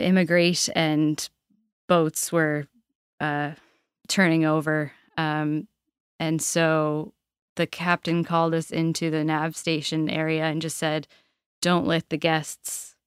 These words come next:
see any of this. Keep their attention on board."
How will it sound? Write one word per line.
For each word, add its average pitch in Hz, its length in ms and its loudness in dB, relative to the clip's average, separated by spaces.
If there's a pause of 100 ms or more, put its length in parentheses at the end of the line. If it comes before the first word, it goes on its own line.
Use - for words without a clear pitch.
see 160 420 0
any 151 280 0
of 147 100 -6
this. 151 460 -8
Keep 180 200 -4
their 156 160 -2
attention 160 580 -2
on 151 200 -2
board." 170 440 2